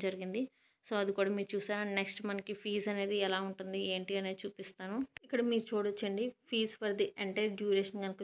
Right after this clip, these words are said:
చూసినట్టయితే ఫిఫ్టీ థౌజండ్ to ఫైవ్ ల్యాక్స్ వరకు ఉంటుంది. And నెక్స్ట్ ఇంకొక విషయం కూడా నేను చెప్తానండి.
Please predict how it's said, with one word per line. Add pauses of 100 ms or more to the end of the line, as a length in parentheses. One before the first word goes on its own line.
చూసినట్టయితే (120)
ఫిఫ్టీ (120)
థౌజండ్
to (340)
ఫైవ్
ల్యాక్స్
వరకు
ఉంటుంది. (500)
And (120)
నెక్స్ట్
ఇంకొక
విషయం
కూడా
నేను
చెప్తానండి.